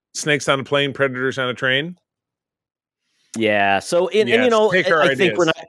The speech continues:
Speaker 2: I mean, and it's probably gonna be a different Predator this time because they come back. And so it's not like you're gonna have, like,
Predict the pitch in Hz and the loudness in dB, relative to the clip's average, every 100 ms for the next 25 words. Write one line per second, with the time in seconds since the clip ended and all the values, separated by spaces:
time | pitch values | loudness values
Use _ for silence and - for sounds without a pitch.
0 | - 175 180 170 135 - _ _ - 180 | -6 0 2 2 -2 -12 _ _ -2 0
1 | 175 175 - 165 180 180 160 147 135 160 | 0 -2 0 0 2 2 2 2 0 -2
2 | 139 127 131 143 143 - 151 143 127 107 | -2 0 0 0 -4 -2 0 0 -2 -2
3 | 104 - 104 95 113 120 117 - 113 101 | -2 -2 -4 0 2 2 0 -6 -8 -4
4 | 117 135 113 117 110 104 101 | -2 -2 -4 -2 -2 -2 -4